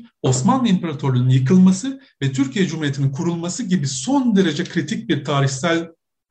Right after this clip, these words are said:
e, dönemi yansıtıyor. Ve işverenler bu tarihsel dönemin ileri gelenleri. Enteresan bir şekilde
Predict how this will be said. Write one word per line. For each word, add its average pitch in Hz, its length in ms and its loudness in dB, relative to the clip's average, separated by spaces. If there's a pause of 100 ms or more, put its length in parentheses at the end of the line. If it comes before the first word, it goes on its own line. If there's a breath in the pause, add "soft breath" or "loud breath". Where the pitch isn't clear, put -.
e, 139 40 0 (760)
dönemi 143 520 6 (840)
yansıtıyor. 127 760 -2 (320 loud breath)
Ve 175 480 0 (180)
işverenler 135 960 0 (220)
bu - 120 2
tarihsel 160 500 0
dönemin 185 240 2
ileri 151 320 2
gelenleri. - 460 -4 (300 loud breath)
Enteresan 214 540 0
bir - 60 -6
şekilde 151 320 -2